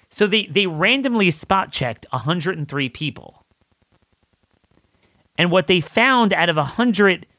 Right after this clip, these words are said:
twenty-six verified true vaers reports, meaning that were reported to C D C, sixty-one percent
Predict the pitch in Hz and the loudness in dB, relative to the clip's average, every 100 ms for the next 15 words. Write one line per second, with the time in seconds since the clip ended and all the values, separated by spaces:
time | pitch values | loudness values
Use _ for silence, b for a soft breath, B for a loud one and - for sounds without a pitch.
0 | _ - 185 165 175 - 131 180 147 170 | _ -2 0 2 -2 -2 0 0 2 2
1 | 147 143 123 _ _ _ - - 196 185 | 2 0 -4 _ _ _ -12 2 4 6
2 | 151 - 123 113 190 170 143 - _ _ | 4 -4 -8 -2 0 0 -4 -10 _ _
3 | 156 151 - 175 143 156 147 151 143 120 | -6 0 2 2 0 -2 -2 -2 -4 -4
4 | - 233 156 - 196 147 165 135 120 233 | -2 0 -2 -6 -10 -8 -10 -8 -6 -6
5 | 135 113 b b b b b b b _ | -6 -10 b b b b b b b _
6 | _ _ - - 269 247 - 247 208 190 | _ _ -2 2 2 0 0 2 4 2
7 | 170 185 151 233 135 92 - | 2 2 2 2 0 -4 -14